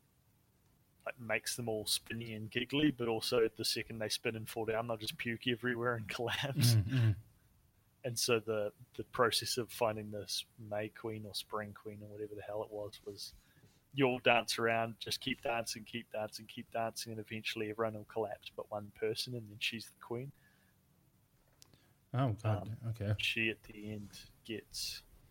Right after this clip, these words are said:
Speaker 1: to pick the final chosen sacrifice, and she picks her boyfriend, who was just, yeah, basically treating her like shit the entire time, and she was a bit of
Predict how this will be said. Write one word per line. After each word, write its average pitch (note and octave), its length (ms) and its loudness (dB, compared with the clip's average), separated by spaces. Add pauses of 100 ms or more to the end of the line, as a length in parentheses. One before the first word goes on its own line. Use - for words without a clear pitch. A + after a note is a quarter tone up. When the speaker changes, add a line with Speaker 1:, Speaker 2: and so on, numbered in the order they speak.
(360)
Speaker 1:
to - 80 -6
pick - 360 -2
the A#2 100 4
final A2 480 2
chosen G#2+ 440 2
sacrifice, A2 840 0
and A#2+ 120 -12
she - 140 0
picks - 380 -8
her G2 160 -4 (800)
boyfriend, G2+ 560 -2
who G2 160 -4 (400)
was G#2 160 -6
just, - 280 -4
yeah, G2 100 -8 (120)
basically G2+ 380 -6
treating G#2 340 -6
her G2 120 -10
like G2+ 220 -10
shit - 240 -6 (200)
the A2 140 -4
entire G2+ 360 -2 (140)
time, G#2 200 -4
and G#2 120 -8
she - 160 -2
was G2+ 120 -6
a F#2 40 -8
bit G#2+ 160 0
of F#2+ 60 -8